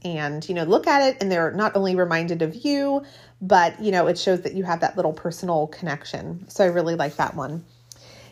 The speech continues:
If you or a witchy friend works with a specific deity, the same thing. You could find a really beautiful print or a hand-painted drawing of that deity that they work with and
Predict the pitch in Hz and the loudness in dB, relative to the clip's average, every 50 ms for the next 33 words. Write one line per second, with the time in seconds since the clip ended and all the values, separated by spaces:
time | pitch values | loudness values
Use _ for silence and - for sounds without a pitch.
0 | _ - - 262 254 254 - 226 220 233 247 254 254 254 254 254 254 254 254 262 | _ 0 4 4 4 4 0 -8 -4 0 2 2 2 4 4 4 6 6 6 6
1 | 254 - - 208 220 220 214 214 214 - - 208 202 202 196 - 220 208 - 208 | 6 4 4 6 6 8 8 8 6 6 4 4 2 2 -2 -2 -8 -6 -4 -4
2 | 190 185 185 180 180 175 175 175 - - 190 185 190 180 175 175 - - 190 - | -4 -2 -2 0 0 0 0 -2 -6 -8 -6 -2 -2 -2 -2 -2 -6 -8 -6 -4
3 | - 190 185 190 180 180 - 165 165 196 185 185 185 196 233 240 254 285 330 - | -4 -4 -4 -4 -6 -6 -8 -8 -4 -2 2 2 2 2 0 -2 -2 -4 -6 -6
4 | - - - _ _ _ - 226 226 - 269 247 247 247 247 - 330 339 262 175 | -12 -20 -20 _ _ _ -10 -8 -4 -2 -2 0 0 -2 -2 -2 -2 0 0 -2
5 | 175 180 190 208 214 - 240 226 - 214 190 190 190 190 180 180 185 180 175 185 | -2 -2 -2 -4 -2 -2 -4 -4 -2 -2 -2 0 0 0 0 2 0 0 2 2
6 | 190 196 185 - - 165 180 180 180 - 196 190 190 - - - 196 165 180 285 | 0 0 -2 -2 -2 -2 -2 -2 -2 0 -2 -2 -2 -4 -8 -4 -4 -2 -2 -4
7 | 330 - - - - - - 185 185 180 175 175 170 170 170 165 160 - - 185 | -6 -10 -14 -16 -14 -4 -2 2 4 6 6 6 8 6 6 4 4 2 4 4
8 | 170 160 156 160 160 - 190 180 175 175 175 185 185 - - - - 196 190 190 | 6 6 6 4 0 -4 -4 -2 0 0 -2 -2 -4 -8 -12 -8 -4 -2 -2 0
9 | 190 185 - 190 185 180 175 175 175 175 170 - - - - - - _ _ - | -2 -2 0 0 2 4 4 4 4 0 -2 -4 -16 -20 -20 -20 -20 _ _ -14
10 | 202 - - 196 175 175 180 185 185 196 196 202 208 214 226 220 - - _ _ | -10 2 6 6 6 6 6 2 0 0 0 0 -2 -2 -4 -6 -10 -20 _ _
11 | _ _ _ - 202 190 185 185 185 185 180 185 170 165 - - - - 196 185 | _ _ _ 2 4 8 8 6 6 4 2 4 4 4 2 0 -2 -4 -2 0
12 | 180 185 196 190 180 190 175 180 180 170 170 170 170 156 175 175 - 240 226 254 | 0 0 0 0 0 -2 0 -2 -2 -2 -2 0 2 2 2 2 2 0 0 0
13 | 277 277 - - - _ - - - _ _ _ - 196 185 185 180 175 175 175 | 0 -4 -6 -18 -20 _ -20 -20 -20 _ _ _ -2 0 2 2 2 2 0 -2
14 | 175 175 175 170 175 | -4 -6 -6 -8 -10